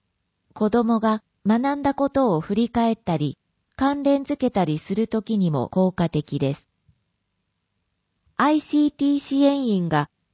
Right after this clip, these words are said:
各学校をサポートしています。アイシーティー支援員って、学校でのアイシーティー活用が進むように支援する人です。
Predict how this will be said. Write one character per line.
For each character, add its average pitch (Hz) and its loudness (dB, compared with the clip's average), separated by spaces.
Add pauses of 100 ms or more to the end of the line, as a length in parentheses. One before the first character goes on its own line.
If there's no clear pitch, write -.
各 269 -2
学 170 0 (120)
校 190 0
を - -2
サ 202 -4
ポ 262 2
ー 247 2
ト 170 -4
し - -10
て 147 -4
い 143 -4
ま 139 -6
す。 - -20 (1400)
ア 254 0
イ 285 0
シ 269 -2
ー 262 -4
テ - -6
ィ 262 0
ー - -4
支 254 -4
援 254 0
員 165 0
っ - -16
て、 - -4 (1300)
学 240 -2
校 302 0
で 294 2
の 214 0
ア 247 2
イ 262 -2
シ 254 -4
ー 247 -4
テ 254 -4
ィ 262 0
ー 247 -8
活 247 -4
用 180 0
が 143 -4
進 254 -8
む 262 -4
よ 254 2
う 214 0
に 151 -2
支 185 -4
援 202 2
す 196 -6
る 190 0
人 175 -6
で 131 -6
す。 - -20